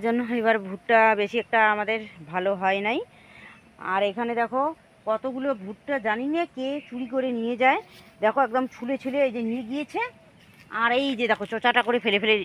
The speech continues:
নিয়ে গেছে, এই রকম করেছে জানো। এই যে এই গাছটারও নেয়, এই রকম করে।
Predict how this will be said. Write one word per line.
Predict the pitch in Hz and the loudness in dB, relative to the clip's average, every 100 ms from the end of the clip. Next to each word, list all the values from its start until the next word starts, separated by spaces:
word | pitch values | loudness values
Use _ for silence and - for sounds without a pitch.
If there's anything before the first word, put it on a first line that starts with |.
| - 190 | -4 -4
নিয়ে | 185 165 | -2 -2
গেছে, | 156 165 - - _ - - - | -6 -12 -16 -20 _ -20 -18 -4
এই | 247 | 2
রকম | 214 202 180 | 2 2 -2
করেছে | 170 180 202 | -4 -2 2
জানো। | 349 208 - - - - - - - - - - - - _ _ | 2 2 -4 -20 -20 -20 -20 -20 -20 -20 -20 -20 -20 -20 _ _
এই | 220 220 | -4 0
যে | 240 | 0
এই | 240 | 2
গাছটারও | 240 - 247 240 240 | 0 0 0 0 0
নেয়, | 240 269 - _ _ _ _ _ - - 247 | 0 -2 -8 _ _ _ _ _ -20 -6 0
এই | 247 | 2
রকম | 226 214 170 | 2 0 -2
করে। | 143 | -4